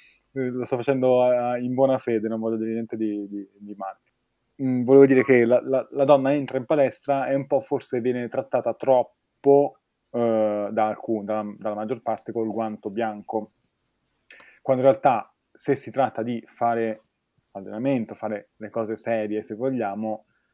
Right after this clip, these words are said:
dovremmo fare le cose fatte bene, con le dovute differenziazioni tecniche per la donna. Penso che, eh, Miriam, su, c'è un punto, un punto su cui possiamo essere sicuri è quello che la donna forse, eh, come corpo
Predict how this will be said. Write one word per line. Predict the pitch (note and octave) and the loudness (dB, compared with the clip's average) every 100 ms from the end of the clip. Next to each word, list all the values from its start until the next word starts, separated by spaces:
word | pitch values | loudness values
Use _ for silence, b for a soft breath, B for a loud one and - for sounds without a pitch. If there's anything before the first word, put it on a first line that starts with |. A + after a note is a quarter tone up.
| _ _ | _ _
dovremmo | A2+ B2+ C3+ B2+ A#2 A2 - _ | -6 -2 -2 0 -2 -2 -4 _
fare | - B2+ A2 | -6 -4 -2
le | A2 | -4
cose | B2 A2 G#2+ G2+ _ _ _ _ | -6 -4 -6 -8 _ _ _ _
fatte | _ C3+ C3 A#2 | _ 0 0 -2
bene, | B2 A#2 G2+ _ _ _ _ | -2 -2 -6 _ _ _ _
con | - F#3+ F3 D3+ C#3 - - | 0 4 4 2 -4 -6 -4
le | B2+ | -2
dovute | B2 D3 C#3 | 0 0 0
differenziazioni | A2+ - A#2 A2 A2+ - A#2+ A2+ G#2+ G#2 G2+ | -6 -8 -10 -12 -14 -10 -8 -6 -6 -8 -6
tecniche | A#2 - A2+ A2 C#3+ D3 | -6 -6 -8 -4 -6 -8
per | - G2 | -16 -14
la | |
donna. | F#2+ A2+ A#2 G#2+ G#2+ G#2 | -8 -8 -8 -10 -12 -12
Penso | A2+ G#2+ A2+ | -12 -8 -6
che, | A2 G#2+ | -4 -6
eh, | G#2+ | -8
Miriam, | G#2+ A2 A2 A2 G#2+ | -12 -12 -10 -8 -10
su, | G2+ A2 G#2 _ _ | -10 -12 -12 _ _
c'è | - | -6
un | A#2 | -6
punto, | A2+ D3 C#3+ B2+ A#2+ b b b b _ _ _ _ - | -2 -2 0 -2 -2 b b b b _ _ _ _ -8
un | B2+ | -2
punto | E3 D#3+ | 2 4
su | C#3+ | 4
cui | D#3+ | 2
possiamo | C#3+ C3 D3+ | 2 2 2
essere | C#3+ D3 C#3+ | 2 2 0
sicuri | D3+ D#3 D3+ | 2 4 4
è | |
quello | - C#3 | 4 2
che | B2 C3 A#2 | 2 2 2
la | B2+ | 2
donna | C3+ C3 | 2 0
forse, | - B2+ - B2 A#2 A2 - | -4 -6 -6 -6 -4 -4 -6
eh, | A2 G#2 | -6 -6
come | G2+ A2+ A2 | -6 -6 -2
corpo | B2 A#2+ A2 _ A#2+ A#2 A#2 A2 | 0 0 -2 _ 0 2 0 -4